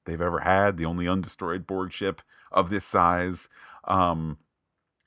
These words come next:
it now has landed in Federation or Federation protected space. Uh, whether that's something that the series or the novels or whatnot,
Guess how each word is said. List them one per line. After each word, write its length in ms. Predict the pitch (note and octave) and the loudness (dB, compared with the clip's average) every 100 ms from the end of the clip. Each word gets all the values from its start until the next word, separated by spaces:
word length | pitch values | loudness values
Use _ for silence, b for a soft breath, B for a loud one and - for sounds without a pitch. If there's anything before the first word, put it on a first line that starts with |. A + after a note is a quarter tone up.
| - | -4
it 160 | G#2+ | -2
now 200 | F#2+ F#2 | 2 2
has 200 | F#2+ F2+ | 4 2
landed 460 | E2+ E2+ F2 E2 D#2+ | 2 2 2 0 -2
in 160 | E2 D#2+ | -4 -2
Federation 760 | E2+ D#2+ D#2+ D#2 D#2 E2 D#2 - | 0 2 2 0 -2 -4 -4 -2
or 160 | D#2 | -4
Federation 600 | D2+ D#2 D2+ D#2 D#2 D#2 | 2 2 4 0 -2 -6
protected 500 | C#2+ D2+ E2 - C2 | -6 -6 -6 -6 -8
space. 600 | - - E2 C2+ A#1 - - B B B - | -8 -4 -4 -4 -8 -14 -16 B B B -8
Uh, 240 | E2 D#2+ | -2 0
whether 280 | E2 F#2 F2 | 4 4 4
that's 200 | E2+ - | -2 -2
something 360 | F2+ E2 E2 D2+ | -6 -6 -6 -4
that 200 | C#2 - | -4 -6
the 60 | |
series 600 | - - A2 F#2+ F#2 F2 D2+ | -14 -4 -2 0 0 -4 -4
or 120 | D#2+ | -4
the 80 | D#2 | -4
novels 840 | D#2+ D#2+ E2 D#2 D2+ C#2+ D2+ - - | 0 0 0 -2 -4 -4 -8 -12 -10
or 160 | E2 | -6
whatnot, 540 | D#2 D#2 - D#2 D2+ | -2 -2 -2 -4 -4